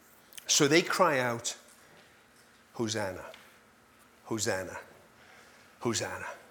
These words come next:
Now, back in the olden days, we used to sing songs with Hosanna in there. It's been a long time, but sometimes we'd sing them and we, those words, and we wouldn't really,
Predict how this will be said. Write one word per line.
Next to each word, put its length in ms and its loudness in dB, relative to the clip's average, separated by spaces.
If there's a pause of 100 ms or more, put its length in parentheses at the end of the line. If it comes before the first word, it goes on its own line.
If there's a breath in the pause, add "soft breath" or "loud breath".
(800 loud breath)
Now, 80 12
back 200 10
in 100 6
the 40 6
olden 240 10
days, 240 6
we 80 -4
used 140 2
to 80 2
sing 300 4
songs 340 2
with 100 -6
Hosanna 400 -2 (340)
in 60 -16
there. 160 -10
It's 80 -12
been 240 -12
a 40 -10
long 200 -12
time, 300 -8
but 100 -10
sometimes 400 -6
we'd 100 -14
sing 280 -8
them 120 -10
and 160 -12
we, 60 -8 (240 loud breath)
those 240 6
words, 300 8
and 100 6
we 40 0
wouldn't 260 2
really, 260 4